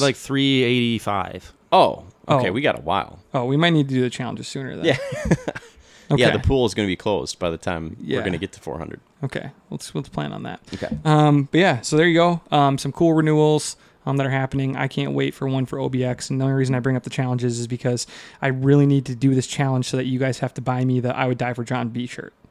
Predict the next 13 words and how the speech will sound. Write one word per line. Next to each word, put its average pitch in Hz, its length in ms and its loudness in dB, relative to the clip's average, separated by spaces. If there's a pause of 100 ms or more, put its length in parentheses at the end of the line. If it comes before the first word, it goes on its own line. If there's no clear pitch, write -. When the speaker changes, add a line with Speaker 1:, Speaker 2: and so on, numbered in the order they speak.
(160)
Speaker 1:
Okay, 107 220 -2 (220)
fair 113 180 -2
enough. 98 260 -4 (300)
Speaker 2:
You 123 120 0
might 208 200 0
get 127 120 2
it 92 120 0
anyway, 120 380 0
but, 104 280 0
like, 82 260 -2
let's 104 360 0
Speaker 3:
<clears throat> - 80 -12
Speaker 2:
ima-, 95 340 0